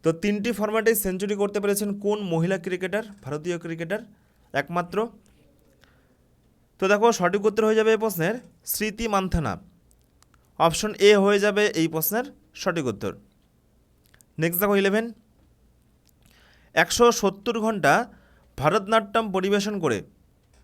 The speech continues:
বিশ্ব রেকর্ড গড়লেন কোথাকার ছাত্রী? তো দেখো, এই যে একশো সত্তর ঘন্টা,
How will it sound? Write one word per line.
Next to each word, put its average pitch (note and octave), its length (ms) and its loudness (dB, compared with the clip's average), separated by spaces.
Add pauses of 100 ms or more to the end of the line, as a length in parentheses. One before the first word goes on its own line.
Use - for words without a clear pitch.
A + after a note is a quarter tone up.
(640)
বিশ্ব F3 320 2
রেকর্ড G#3+ 300 2
গড়লেন G#3+ 300 2
কোথাকার G3+ 520 0
ছাত্রী? B2+ 360 -6 (600)
তো F3+ 80 -4
দেখো, G#3 220 2
এই F#3+ 180 2
যে A3+ 100 4
একশো D#3 440 -2
সত্তর - 480 -8
ঘন্টা, D3+ 320 -2